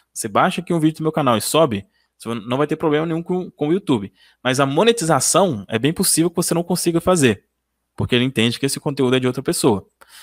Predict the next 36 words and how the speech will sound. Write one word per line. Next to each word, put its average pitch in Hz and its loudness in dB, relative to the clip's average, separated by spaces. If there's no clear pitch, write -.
Só - 0
que 170 4
como 233 4
a 240 4
gente 202 0
tá 196 2
mostrando 156 0
aqui, 151 -6
cara, 139 -4
não 139 0
importa 170 2
a - 0
monetização. 120 -4
A 113 -6
monetização 147 2
é - 0
o 156 -2
de 175 -2
menos. 147 2
O 104 -12
que - 0
você 202 2
pode 165 -2
ganhar 117 2
como 113 -6
afiliado 110 0
é 123 0
dez, 110 0
quinze, 123 0
vinte 135 -4
vezes 117 0
maior 113 -4
do 110 -18
que - -14
uma 117 -8
monetização, 110 -6